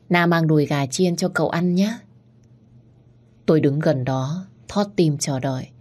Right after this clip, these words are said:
Không ngờ đồ ăn lại hiệu quả đến như vậy. Chị Na cho thuốc vào miệng của cậu hai Tường, cho nước uống. Đâu vào đó xong xuôi, chị Na mới rời đi.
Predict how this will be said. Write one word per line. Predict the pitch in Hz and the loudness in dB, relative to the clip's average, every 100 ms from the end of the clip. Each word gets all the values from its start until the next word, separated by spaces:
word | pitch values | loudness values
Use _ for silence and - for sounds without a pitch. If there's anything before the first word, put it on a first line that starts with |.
| _ - _ - | _ -20 _ -16
Không | - 180 151 | -2 2 4
ngờ | 143 | 2
đồ | 131 139 | 2 0
ăn | 170 160 | 0 0
lại | - | 0
hiệu | 160 143 | 0 -2
quả | 156 135 | -2 -4
đến | 131 139 202 | -2 -4 -4
như | 202 | -2
vậy. | 156 139 - _ _ _ - | 0 -2 -6 _ _ _ 0
Chị | 202 | 2
Na | 185 202 208 | 2 2 2
cho | 214 | 0
thuốc | 247 294 | 0 0
vào | 156 | 0
miệng | 143 147 117 | 2 0 -2
của | 151 | -4
cậu | 143 151 | 0 0
hai | 185 208 | 0 -4
Tường, | 214 156 139 135 - - - _ | -2 0 0 -4 -14 -20 -20 _
cho | - 170 | 0 2
nước | 156 196 - | 4 0 0
uống. | 156 143 233 302 _ - _ _ _ | -2 -2 -4 -10 _ -20 _ _ _
Đâu | 156 156 147 | 2 4 4
vào | 147 127 | 2 0
đó | 131 139 | 0 -2
xong | 190 156 151 | -2 0 0
xuôi, | - 160 160 160 - - - | 2 2 2 -2 -10 -20 -2
chị | 185 165 | 0 2
Na | 190 190 | 2 2
mới | 233 240 | 0 0
rời | 151 131 | -2 0
đi. | 147 165 | 0 0